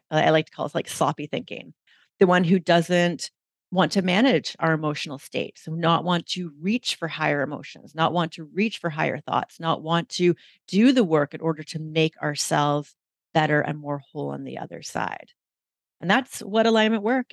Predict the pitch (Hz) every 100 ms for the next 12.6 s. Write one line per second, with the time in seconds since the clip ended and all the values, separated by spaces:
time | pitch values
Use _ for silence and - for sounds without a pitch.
0 | - 262 208 147 - 180 - 175 - _
1 | 180 196 208 208 214 202 180 - 160 147
2 | 165 190 - 151 143 151 147 139 143 151
3 | - _ - 262 - - 170 156 190 214
4 | - - - - 180 - 202 190 165 -
5 | 151 156 180 - 160 156 - _ - 165
6 | - 170 170 151 180 185 170 156 _ _
7 | _ 147 143 - 156 143 - 151 139 139
8 | - 170 156 - 156 156 160 175 180 175
9 | 160 - 156 156 147 139 139 135 - _
10 | _ _ _ _ _ - 180 190 208 196
11 | 190 - 190 175 - 170 - 170 165 156
12 | 165 160 - 165 165 160